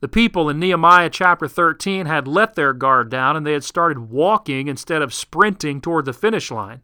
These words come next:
So this chapter reminds us that God's people sometimes sin, but that sin can be forgiven. It also reminds us that sin is a very powerful force, and if we're not threatened, uh, if, excuse me, if we're not careful, then it can threaten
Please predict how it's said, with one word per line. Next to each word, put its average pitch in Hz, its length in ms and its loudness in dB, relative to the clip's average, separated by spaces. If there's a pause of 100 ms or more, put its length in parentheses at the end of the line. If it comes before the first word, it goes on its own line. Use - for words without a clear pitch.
(500)
So - 160 0
this 240 180 0
chapter 262 400 0
reminds 175 600 4
us 120 200 -4
that 131 160 -12
God's 190 300 4
people 165 520 -4 (400)
sometimes 262 680 0
sin, 190 360 -4
but 180 140 -4
that 185 180 -4
sin 196 320 -2
can 170 160 -4
be 165 120 4
forgiven. 165 540 -4 (580)
It 180 120 2
also 226 300 2
reminds 190 520 2
us 170 140 -6
that - 160 -14
sin 196 260 -2
is 151 100 -4
a 170 60 -4
very 165 180 2
powerful 190 640 2
force, 135 420 -6
and 165 80 -4
if 143 120 -6
we're 180 120 0
not 175 300 2
threatened, 151 460 -4 (180)
uh, 143 120 -2
if, - 120 -12
excuse 196 320 -6
me, 147 80 -4
if 123 100 -8
we're 214 140 2
not 165 240 2
careful, - 560 -6 (460)
then 165 80 2
it 202 100 0
can 160 160 -4
threaten 165 580 -2